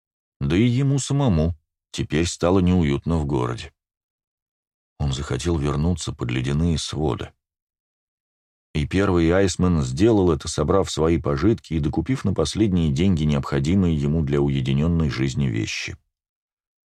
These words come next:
Он вернулся в свой новый ледяной дом и начал обживаться там.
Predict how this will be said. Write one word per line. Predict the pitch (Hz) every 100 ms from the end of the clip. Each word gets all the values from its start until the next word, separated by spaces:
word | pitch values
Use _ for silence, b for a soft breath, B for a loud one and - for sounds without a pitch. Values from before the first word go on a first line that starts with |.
| _ _ _ _ _ -
Он | 82
вернулся | 82 90 104 113 101 95
в |
свой | - 82 92
новый | 85 95 85
ледяной | 78 76 78 73 65
дом | 82 120 117 _ _ _ _ _ _ -
и | 65
начал | 85 131 131 101
обживаться | 65 62 67 101 - -
там. | - 64 65 69